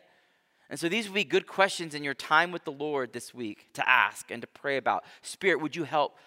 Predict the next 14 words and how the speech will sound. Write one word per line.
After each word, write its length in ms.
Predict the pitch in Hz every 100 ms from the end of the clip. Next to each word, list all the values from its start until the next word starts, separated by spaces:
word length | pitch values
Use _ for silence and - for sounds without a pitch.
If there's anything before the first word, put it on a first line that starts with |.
| _
remind 560 | 135 127 131 135 143 117
me? 140 | 98
Would 160 | 117 143
you 80 |
help 240 | 151 165 - - _
draw 320 | 113 147 165
to 160 | 175 180
the 100 | 147
surface 540 | - 160 160 139 120
what 320 | 131 139 156 -
those 260 | 143 131
fears 560 | - 156 156 156 151 - _ _
might 320 | 135 135 -
be?" 340 | 117 104 85